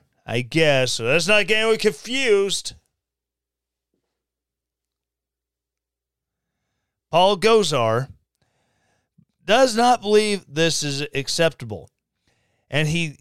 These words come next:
questioned former acting attorney general Jeffrey Rosen over the systemic injustice perpetuated against her and other Trump supporters. "Mister Rosen, do you recall the name of the young lady, a, a veteran wrapped in the American flag who was killed in the U S Capitol?"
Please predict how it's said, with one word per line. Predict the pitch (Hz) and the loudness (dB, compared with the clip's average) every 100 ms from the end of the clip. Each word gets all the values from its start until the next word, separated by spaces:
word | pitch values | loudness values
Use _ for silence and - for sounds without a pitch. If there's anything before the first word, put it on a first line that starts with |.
| - | -8
questioned | 190 233 226 196 160 | 0 2 2 -4 0
former | 208 254 262 - | 2 2 0 -4
acting | 190 202 196 202 | -2 -2 -4 -8
attorney | 185 175 180 180 | -6 -4 -4 -4
general | 151 156 135 135 | -4 -2 -2 -2
Jeffrey | 123 135 127 | -2 -2 -4
Rosen | 127 196 208 170 180 | -4 0 0 0 -4
over | 196 233 | 0 0
the | 220 165 | -2 -6
systemic | - 123 - 233 262 220 | -4 -6 0 0 0 -6
injustice | 214 151 147 156 | -4 -2 -2 -6
perpetuated | - 127 185 202 196 196 185 | -10 -6 -2 -2 -2 -4 -4
against | 147 151 139 | -4 -4 -2
her | 226 202 185 | 0 0 0
and | 165 | -2
other | 165 160 | -2 -4
Trump | - 120 | -4 -6
supporters. | - 143 220 220 113 - - _ _ _ _ _ _ _ _ _ _ _ _ _ _ _ _ - | -6 -4 2 4 2 -8 -12 _ _ _ _ _ _ _ _ _ _ _ _ _ _ _ _ -4
"Mister | 220 - 233 | -2 -2 0
Rosen, | 208 202 190 185 - - | 2 2 -2 -8 -12 -6
do | 226 | -2
you | 339 | -2
recall | 294 220 233 214 | 0 2 2 2
the | |
name | 190 196 | 0 -2
of | 190 151 | -4 -6
the | 151 | -4
young | 151 175 170 | 0 0 0
lady, | 156 165 170 | 0 0 -2
a, | 131 139 | -2 -2
a | 135 | -2
veteran | 131 127 170 180 185 165 135 | -2 0 2 2 -2 -6 -8
wrapped | 127 160 156 | -2 -2 -4
in | |
the | 156 | -10
American | 147 156 160 117 | -4 -4 -4 -8
flag | - 143 147 | -4 0 0
who | 123 | -2
was | 120 | -8
killed | - 156 147 | -2 -2 -2
in | |
the | 139 | -4
U | 135 147 | -4 -4
S | 127 | -4
Capitol?" | - 135 131 151 147 147 | -4 -4 -4 -6 -8 -8